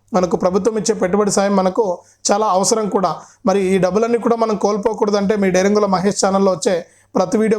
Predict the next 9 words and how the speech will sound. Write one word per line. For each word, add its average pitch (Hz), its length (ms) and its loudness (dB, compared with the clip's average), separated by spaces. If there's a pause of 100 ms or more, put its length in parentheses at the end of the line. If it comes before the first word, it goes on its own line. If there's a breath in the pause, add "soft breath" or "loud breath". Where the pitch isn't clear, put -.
కూడా 208 120 2 (120)
జెన్యూన్ 208 340 2
వీడియో. 202 220 2 (340 loud breath)
మీరు 185 160 4
ఆ - 100 2
వీడియోస్ని 220 460 0
చూసి 202 260 0 (360 loud breath)
మీరు 208 160 2
ఇక్కడ 214 160 0